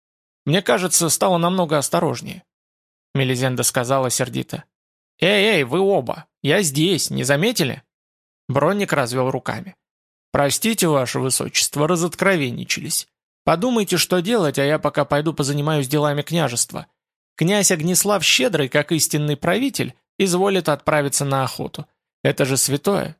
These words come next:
Не стоит откладывать благородную погоню за оленем или кабаном из-за каких-то мятежей в стране». Он поклонился и вышел. Ютланд проводил его долгим взглядом,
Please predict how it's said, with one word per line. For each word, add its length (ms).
Не 140
стоит 340
откладывать 480
благородную 640
погоню 420
за 180
оленем 380
или 80
кабаном 520
из-за 180
каких-то 400
мятежей 440
в 60
стране». 440
Он 160
поклонился 640
и 40
вышел. 440
Ютланд 540
проводил 480
его 120
долгим 400
взглядом, 580